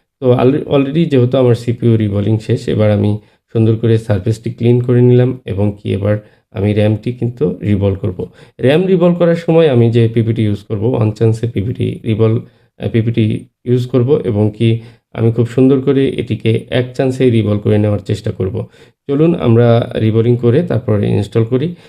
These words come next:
এবং কি এই রিভলিংয়ের ক্ষেত্রে যে টেম্পারেচার, আমি কিন্তু থ্রি হান্ড্রেড এইটটি ডিগ্রি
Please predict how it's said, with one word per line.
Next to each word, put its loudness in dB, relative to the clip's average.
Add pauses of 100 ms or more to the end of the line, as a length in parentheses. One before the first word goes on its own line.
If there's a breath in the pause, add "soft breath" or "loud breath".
(160 loud breath)
এবং 0
কি -4
এই 0 (140)
রিভলিংয়ের 2
ক্ষেত্রে 0
যে 2
টেম্পারেচার, 2
আমি -2
কিন্তু -2 (200)
থ্রি 0
হান্ড্রেড 2
এইটটি -4
ডিগ্রি 0